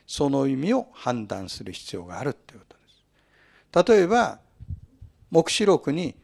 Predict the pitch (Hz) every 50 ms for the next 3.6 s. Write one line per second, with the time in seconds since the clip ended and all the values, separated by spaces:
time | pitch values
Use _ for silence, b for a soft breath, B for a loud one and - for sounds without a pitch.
0 | _ _ _ _ - - - 202 196 - - - 262 254 - _ _ _ - 156
1 | 143 123 135 131 147 135 127 117 113 110 - 135 123 - 117 - - - - -
2 | 117 117 135 180 196 - - - _ _ _ _ _ _ _ _ _ _ _ _
3 | _ - - 175 175 196 220 262 285 226 - -